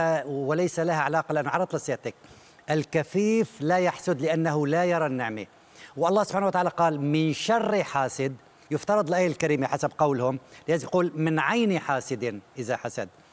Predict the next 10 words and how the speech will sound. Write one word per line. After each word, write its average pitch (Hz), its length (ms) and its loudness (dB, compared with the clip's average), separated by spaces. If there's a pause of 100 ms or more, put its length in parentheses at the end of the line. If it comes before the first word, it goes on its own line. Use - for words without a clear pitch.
(320)
الله 160 120 2
قال: 180 240 0
"لا، 180 220 0
من 147 180 0
شر". 139 320 -2 (500)
الحاسد 175 680 0
يتحول 160 600 0
إلى 151 360 0
إنسان 147 420 0
شرير 156 640 0